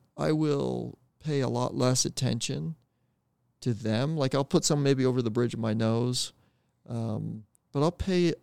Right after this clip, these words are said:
less attention to them than I will to my shoulder, my back, my chest,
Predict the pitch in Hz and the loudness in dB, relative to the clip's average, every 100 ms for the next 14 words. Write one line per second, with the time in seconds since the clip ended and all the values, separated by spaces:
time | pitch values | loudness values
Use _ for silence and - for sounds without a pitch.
0 | _ 143 127 139 175 196 - 196 208 214 | _ -8 -2 0 0 -2 -4 -6 -6 -8
1 | 214 120 113 110 113 175 180 _ _ _ | -6 -6 -4 -4 -4 -6 -8 _ _ _
2 | _ _ 135 131 127 127 123 113 - 120 | _ _ -2 0 4 4 4 0 -2 2
3 | 117 113 113 113 _ _ - 123 - - | 2 2 0 -4 _ _ -6 -4 0 2
4 | 120 117 113 113 110 110 110 110 - 120 | 2 0 0 -2 -2 0 0 -2 -6 -6
5 | 113 - 117 110 104 - | -6 -4 -4 -4 -4 -6